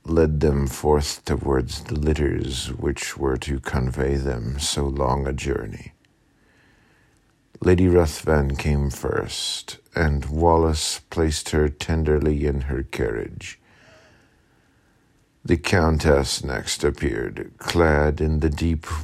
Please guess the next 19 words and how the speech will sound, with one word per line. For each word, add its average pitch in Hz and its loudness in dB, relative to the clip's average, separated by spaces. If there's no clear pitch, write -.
weeds 82 2
of 73 0
widowhood. 71 0
Her 92 4
child 71 4
followed 55 -2
in 85 2
the 82 2
arms 82 2
of 76 0
its 76 -4
nurse. 65 -6
At 87 -2
the 92 2
sight 104 4
of 82 2
the 87 4
innocent 85 2
babe, 80 4